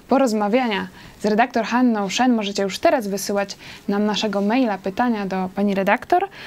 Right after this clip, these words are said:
A w czwartek o osiemnastej projekcja filmu w imię Konfucjusza i Trudno uwierzyć. To wszystko w naszym Centrum Kultury, także ser-,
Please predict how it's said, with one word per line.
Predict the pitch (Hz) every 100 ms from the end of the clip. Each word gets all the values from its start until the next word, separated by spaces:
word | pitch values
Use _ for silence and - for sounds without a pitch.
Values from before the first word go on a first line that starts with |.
| - - -
A | 294 359 302 - -
w | 320
czwartek | - 302 233 196 - - - -
o | 285
osiemnastej | 320 - 220 226 233 233
projekcja | 220 214 214 - 202
filmu | 196 190
w | 175
imię | 226 285 262 240 - -
Konfucjusza | - 262 226 202 220 208 202
i |
Trudno | - 220 247 214
uwierzyć. | 190 196 202 240 -
To | 190
wszystko | - 202 - 196 190 - - - -
w |
naszym | 202 190 254
Centrum | 247 208 185 208
Kultury, | 226 - 185 202
także | 208 202 196
ser-, | 202 208 214